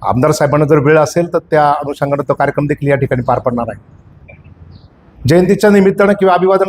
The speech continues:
सभेच्या निमित्तानं किंवा आज या पत्रकार समितीच्या निमित्तानं आपल्याला सांगावंसं वाटतं की गेली कित्येक वर्ष बौद्ध पंच ट्रस्ट सुंदर असे उपक्रम, कार्यक्रम या ठिकाणी घेत असते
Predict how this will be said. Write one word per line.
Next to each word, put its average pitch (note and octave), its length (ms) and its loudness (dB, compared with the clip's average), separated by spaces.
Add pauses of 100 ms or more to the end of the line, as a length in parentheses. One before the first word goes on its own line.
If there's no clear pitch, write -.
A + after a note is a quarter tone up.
सभेच्या F3 280 -2
निमित्तानं E3+ 440 0 (760)
किंवा D3 280 0
आज D3+ 140 -2
या E3 80 4
पत्रकार F3 400 0
समितीच्या D#3 360 -2
निमित्तानं E3 400 2
आपल्याला D#3 240 -2
सांगावंसं D#3+ 420 0
वाटतं C#3 280 -2 (1400)
की F3+ 60 2
गेली F#3 200 2
कित्येक A3 360 0
वर्ष G#3 280 0
बौद्ध G#3+ 460 0
पंच F#3 220 -4
ट्रस्ट - 520 -4 (1000)
सुंदर F3 300 4
असे F#3 400 2
उपक्रम, E3+ 420 0
कार्यक्रम E3 440 0
या D#3+ 80 2
ठिकाणी D3 280 -2
घेत C#3 200 -2
असते C#3+ 260 -4